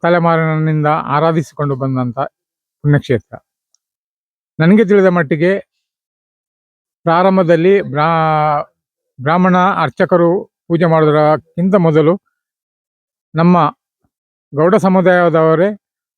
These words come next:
ಬಹಳ ವ್ರತಾಚರಣೆಯಿಂದ, ಭಕ್ತಿಯಿಂದ ಇಲ್ಲಿ ಪೂಜೆ ಮಾಡುವ ಪದ್ಧತಿ ಇತ್ತು ಅಂತ ನಮ್ಮ ಹಿರಿಯರಿಂದ ನಾನು ತಿಳಿದುಕೊಂಡು ಬಂದಿದ್ದೇನೆ. ಹಾಗೆ ಈ ರೆಂಜಾಳದ ಈ ಸ್ಥಳ ಯಾಕೆ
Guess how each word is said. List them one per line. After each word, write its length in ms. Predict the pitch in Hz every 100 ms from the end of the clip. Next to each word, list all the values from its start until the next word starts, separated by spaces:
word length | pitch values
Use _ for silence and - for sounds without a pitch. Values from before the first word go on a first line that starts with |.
| 143
ಬಹಳ 220 | 160 185
ವ್ರತಾಚರಣೆಯಿಂದ, 880 | 180 151 185 190 190 185 170 156 151
ಭಕ್ತಿಯಿಂದ 640 | 135 151 - 202 180 151 151 202 _ _ -
ಇಲ್ಲಿ 140 | 156
ಪೂಜೆ 260 | 135 190 208
ಮಾಡುವ 240 | 190 165
ಪದ್ಧತಿ 420 | 139 151 156 143 175
ಇತ್ತು 360 | 170 233 196
ಅಂತ 180 | 160 147
ನಮ್ಮ 380 | 160 151 147 143
ಹಿರಿಯರಿಂದ 440 | 143 185 180 151
ನಾನು 240 | 143 135 117
ತಿಳಿದುಕೊಂಡು 380 | 135 123 127
ಬಂದಿದ್ದೇನೆ. 500 | 120 107 101 98 - _ _ _ _ _ _ _ _ _ _ _ 180
ಹಾಗೆ 480 | 208 196 180 - _ _ _ _ _ _ _ 185
ಈ 420 | 196 190 185 196
ರೆಂಜಾಳದ 760 | 196 165 170 185 202 202 170 196 190 170 160 - _ _ 180
ಈ 100 | 175
ಸ್ಥಳ 280 | - 185 196 180 123 -
ಯಾಕೆ 420 | 156 175 202 165